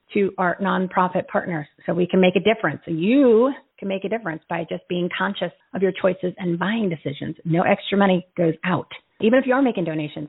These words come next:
to groups, still go over there. Let's get some, let's get some nice big checks written to these organizations so we can make a difference in the communities all over the country. And don't forget, My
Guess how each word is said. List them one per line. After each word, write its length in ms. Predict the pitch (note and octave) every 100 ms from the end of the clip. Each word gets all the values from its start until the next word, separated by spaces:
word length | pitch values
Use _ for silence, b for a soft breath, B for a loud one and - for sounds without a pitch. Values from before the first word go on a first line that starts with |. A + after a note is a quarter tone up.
| -
to 60 |
groups, 340 | E3 C#3 - - _ -
still 220 | G#3+ D#3
go 160 | D#3+ F3+
over 180 | G3
there. 280 | G3+ G3+ - -
Let's 160 | E3 -
get 120 | A#3+ A#3+
some, 140 | G#3+ G#3 B B -
let's 120 | -
get 120 | C#4+
some 120 | B3 A3
nice 140 | G#3+ G#3+
big 120 | G#3 -
checks 160 | A3+ - F3
written 240 | F#3 -
to 100 | G3
these 160 | F#3 E3+ -
organizations 880 | F#3+ F#3 F3 D#3 E3 F3 - D3 C#3
so 60 |
we 100 | F3
can 100 | E3+
make 140 | E3+ D#3
a 60 |
difference 360 | E3 E3+ F3 E3 _
in 280 | F3+ F#3 F3+ F3 b _
the 80 | F#3 -
communities 480 | G3+ G3+ F#3+ E3+ E3 -
all 200 | F#3+ F#3
over 500 | F#3+ F#3+ F3 D#3 D#3
the 140 | F#3 E3+ -
country. 540 | F#3+ F3+ - A#2+ - _
And 260 | E3+ E3 E3
don't 160 | E3+ -
forget, 360 | F3+ F#3 - - - - _ _
My 340 | D3 D3 D#3+